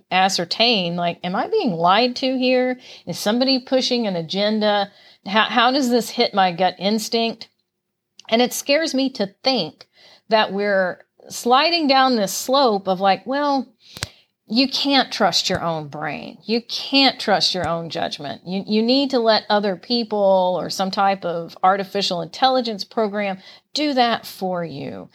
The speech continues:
Your brain has been so marinated in misinformation and fake news and B S nonsense that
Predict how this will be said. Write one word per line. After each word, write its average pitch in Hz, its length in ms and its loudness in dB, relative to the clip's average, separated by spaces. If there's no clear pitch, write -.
Your 247 160 2
brain 262 500 2
has 220 180 2
been 208 200 -2
so 262 280 2
marinated 202 800 2
in 175 220 -6
misinformation 202 1080 0
and 156 180 -4
fake 214 360 0
news 180 500 -2
and 165 260 -2
B 214 180 0
S 208 220 2
nonsense 180 640 -2
that - 400 0